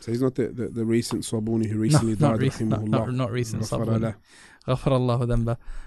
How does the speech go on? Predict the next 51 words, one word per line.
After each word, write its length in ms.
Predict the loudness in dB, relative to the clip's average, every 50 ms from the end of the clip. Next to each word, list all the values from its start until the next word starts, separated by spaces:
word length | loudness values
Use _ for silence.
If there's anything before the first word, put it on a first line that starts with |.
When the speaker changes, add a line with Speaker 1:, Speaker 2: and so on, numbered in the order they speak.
| -12 -12 -8
Speaker 2:
Um, 560 | -6 -4 0 2 2 4 4 4 4 4 2 2
Speaker 1:
Sahib, 520 | 2 2 2 2 2 2 0 0 0 -2
uh, 280 | -2 -2 -2 -2 -2 -4 -6 -8 _ _ _ _ -10
Tafsir 340 | -10 -8 -6 -4 -2 -2 -2
al-Sabuni? 600 | -2 -4 -4 -4 -2 0 2 2 4 4 6 6
Speaker 2:
Yeah, 100 | 8 6
Speaker 1:
No, 60 | 6
no, 100 | 6 4
Speaker 2:
Tafsir 220 | 4 6 6 6 6
Speaker 1:
what, 60 | 6 6 6 6
what 0 |
was 0 |
Speaker 2:
al-Sab-, 100 | 6 6
Speaker 1:
his, 180 | 4 2 0 -4 -6
what 240 | -4 0 2 2 2
was 80 | 2
his 100 | 2 2
Speaker 2:
Tafsir, 40 | 2 2 2 4 4 4 4
Speaker 1:
tafsir 40 | 6
Speaker 2:
he's 120 | 6 6 6
Speaker 1:
called? 20 |
Speaker 2:
got 100 | 6 6
Sifat 280 | 4 2 0 0 0 0
al-Safwa, 600 | 0 0 2 0 0 2 2 2 4 4 4 2
he's 120 | 0 0
got 120 | 0 0 0
Speaker 1:
That's 180 | 0 0 0
Speaker 2:
ta-, 60 | 0 2
Speaker 1:
it, 20 |
Speaker 2:
uh, 120 | 2 0
Speaker 1:
yes. 280 | 0 -2 -6 -8 -6 -2 2
Speaker 2:
he's 140 | 2 4 6
got 120 | 6 4
a 40 | 2
few, 280 | 2 2 2 4 2 2
he's 180 | 0 -2 0
got 180 | 0 0 -2 -2 -6
a 120 | -8 -8 -6
few 400 | -2 0 0 2 2 0 -2 -4 -4
tafsirs. 520 | -4 -6 -4 -4 -4 -2 -2 -4 -6 -12 -20 _ -20 -20 -20 -20 -20 -20 -8 0 4
Now, 240 | 8 10 10 10 8
Speaker 1:
Yeah. 40 | 8
Speaker 2:
this 120 | 6 6 6
has 160 | 6 4 4
two, 420 | 4 4 4 4 4 4 0 -4 -10 _ _ _ _ _ _ -10
um, 580 | -6 -4 -2 0 0 0 0 0 -2 -4 -6 -10 -14 _ _ _ _ -6
editions 500 | -2 -2 0 0 -2 -4 -6 -6 -8 -10 -8
that 140 | -6 -4 -2
we 100 | -2 0
have. 260 | 0 0 -2 -4 -6 -4
One 380 | 2 4 6 6 6 4 0